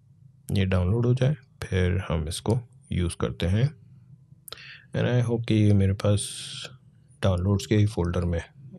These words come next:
आ रहा है। ठीक है जी। Now अब मुझे वो जो मैंने डाउनलोड किया मटेरियल वो लोड करना है, तो simply यहाँ पर ये add new material पे जाएंगे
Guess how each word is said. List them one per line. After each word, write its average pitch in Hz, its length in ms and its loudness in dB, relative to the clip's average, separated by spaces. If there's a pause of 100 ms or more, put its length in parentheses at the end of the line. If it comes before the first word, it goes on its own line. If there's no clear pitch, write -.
(100)
आ 82 100 -2
रहा 82 120 -4
है। 90 60 -6 (840)
ठीक 139 180 2
है 139 60 2
जी। 139 160 -2 (440)
Now 113 220 4 (100)
अब 160 120 10
मुझे 160 240 10
वो 147 380 10
जो 143 140 8
मैंने 135 200 8
डाउनलोड 120 380 6
किया 135 140 8
मटेरियल 120 420 8
वो 139 440 8
लोड 135 340 10
करना 147 280 8
है, 160 160 6
तो 131 140 -2
simply 123 280 2
यहाँ 113 260 6
पर 113 160 4
ये 107 340 4 (180)
add 113 200 0
new 120 140 4
material 113 480 6
पे 139 80 6
जाएंगे 135 420 4